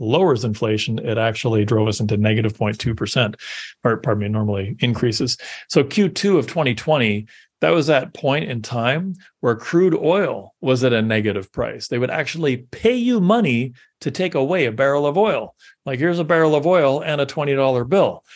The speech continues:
Um, pff, you know, those tough times didn't last long for the oil and gas industry.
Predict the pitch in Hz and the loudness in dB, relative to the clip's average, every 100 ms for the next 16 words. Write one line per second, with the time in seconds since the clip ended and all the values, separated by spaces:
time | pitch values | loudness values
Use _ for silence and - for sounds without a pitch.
0 | - _ _ - 117 113 110 107 - - | -20 _ _ -2 0 0 0 -6 -10 -14
1 | - - 143 117 120 113 135 - 120 107 | -14 -8 -6 -2 -2 -2 -6 -4 -4 -2
2 | 104 117 107 104 95 - 233 247 180 127 | -4 -6 -4 -4 -4 0 2 2 2 2
3 | 113 113 101 101 104 98 95 104 101 - | 2 2 2 0 0 -2 -2 -6 -8 -6
4 | 107 104 | -4 -4